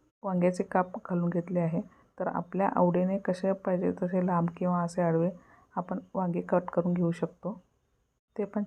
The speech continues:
छान मस्त असे तेलामध्ये भाजून घेऊया. मग आता त्याच्यामध्ये तिखट, प्रत्येक वेळी आपण भाजी करतो चटकदार असे पाहिजे असं नसतं,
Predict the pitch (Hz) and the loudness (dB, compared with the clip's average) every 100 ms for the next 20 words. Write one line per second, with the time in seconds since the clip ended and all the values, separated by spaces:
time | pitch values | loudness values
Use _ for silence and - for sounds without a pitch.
0 | - 185 190 185 180 - 185 190 185 185 | -2 -2 0 -2 -4 -8 -8 -8 -6 -4
1 | 185 180 175 180 214 170 165 180 185 180 | -2 -2 -2 -2 -2 0 0 0 0 0
2 | 165 160 - - _ _ _ 175 185 180 | 0 -2 -6 -14 _ _ _ -6 -4 -4
3 | 180 202 185 170 170 170 170 190 - - | -4 -4 -4 -4 -2 -2 -2 -4 -6 -12
4 | - 175 160 180 - _ _ _ - 180 | -12 -6 -2 -2 -6 _ _ _ -10 -10
5 | 185 196 196 202 202 202 202 196 185 190 | -6 -4 0 0 0 0 0 0 0 0
6 | 185 180 180 180 180 180 185 180 180 - | -2 -2 -2 0 -2 0 0 2 0 -4
7 | _ 190 180 185 185 - - 170 160 170 | _ -16 -10 -10 -10 -18 -8 -6 -4 -4
8 | - 185 196 190 180 - 190 | -6 -6 -2 -2 -4 -6 -6